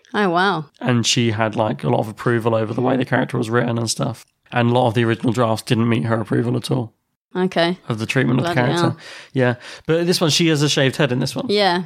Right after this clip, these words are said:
Speaker 2: And she had a two-year-old daughter at the time. She had had a kid by this time.
Speaker 1: Mm-hmm.
Speaker 2: And her daughter didn't like her mum being bald.
Speaker 1: Oh, really?
Speaker 2: So she actually had a wig that she would wear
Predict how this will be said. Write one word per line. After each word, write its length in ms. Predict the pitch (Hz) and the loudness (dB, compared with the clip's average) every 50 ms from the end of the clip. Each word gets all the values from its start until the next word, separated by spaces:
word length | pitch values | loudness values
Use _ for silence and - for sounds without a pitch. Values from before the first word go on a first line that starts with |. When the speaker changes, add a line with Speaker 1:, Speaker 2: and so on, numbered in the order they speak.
| - _ _ _ _ - - | -8 _ _ _ _ -18 -4
Speaker 2:
And 400 | - 127 117 117 117 113 113 104 - - _ _ _ _ - 156 147 | 0 2 2 4 4 2 0 0 -4 -12 _ _ _ _ -6 -4 -2
she 120 | 139 - 151 | 0 2 2
had 60 | 131 | 2
a 40 | 123 | 2
two-year-old 480 | - - 151 135 123 123 120 120 117 | 0 0 2 2 4 4 2 2 2
daughter 340 | - 135 123 123 120 - 131 | 2 2 2 2 2 0 0
at 40 | 131 | 0
the 60 | 139 | 0
time. 220 | - 123 120 120 117 | 0 -2 -2 -2 -2
She 140 | - - | -2 -2
had 40 | 117 120 | -2 -2
had 100 | 120 120 | -2 -6
a 40 | |
kid 160 | - - 123 110 | -4 -4 -2 0
by 120 | 117 120 | 0 -2
this 100 | 117 107 | -2 -4
time. 220 | - - 131 123 113 - | -4 -4 -4 -4 -4 -2
Speaker 1:
Mm-hmm. 340 | 214 214 208 185 175 190 - _ - | -2 0 0 0 -2 -2 -6 _ -2
Speaker 2:
And 300 | 127 117 117 117 113 - | 0 0 2 0 -2 -2
her 680 | - 131 120 120 117 117 117 113 113 113 110 120 - - _ | 0 0 0 2 2 2 2 2 0 0 -2 -4 -8 -12 _
daughter 600 | - 127 120 120 120 - - 123 113 110 113 139 - - _ _ _ _ _ _ - | -2 0 2 2 0 0 0 0 0 0 -2 -4 -8 -12 _ _ _ _ _ _ -2
didn't 420 | - 135 117 117 120 120 - - | 0 0 2 2 0 -2 -4 -4
like 720 | - 123 117 110 113 117 - - - - - - - _ _ _ _ _ _ _ _ | 0 2 4 4 4 4 2 -2 -6 -16 -20 -20 -20 _ _ _ _ _ _ _ _
her 180 | - 113 123 117 | -8 -4 -2 -2
mum 440 | 113 117 117 113 117 120 117 113 113 | 0 2 2 2 2 0 0 0 0
being 260 | 120 120 117 117 113 | 0 0 0 -2 -2
bald. 400 | 104 123 120 123 139 143 151 - | -2 0 0 2 2 0 0 -2
Speaker 1:
Oh, 140 | 226 226 220 214 | -2 -2 -2 0
really? 280 | 208 220 220 196 185 | 0 0 0 0 2
Speaker 2:
So 100 | 180 196 | 2 0
she 220 | 123 - 135 139 135 | 0 0 0 0 0
actually 340 | 135 - - - - 135 | 0 -2 -4 -2 -2 -2
had 220 | 123 113 131 123 123 | 0 0 0 0 0
a 40 | 120 | 0
wig 420 | 113 117 127 123 117 113 98 - | 0 0 0 0 0 -2 -4 -4
that 140 | 127 139 - | -4 -4 -2
she 140 | - - 131 | 0 0 0
would 180 | 117 117 107 | 0 0 -2
wear 460 | 110 120 117 113 110 117 127 - 113 | 0 0 0 0 0 0 -2 -2 -4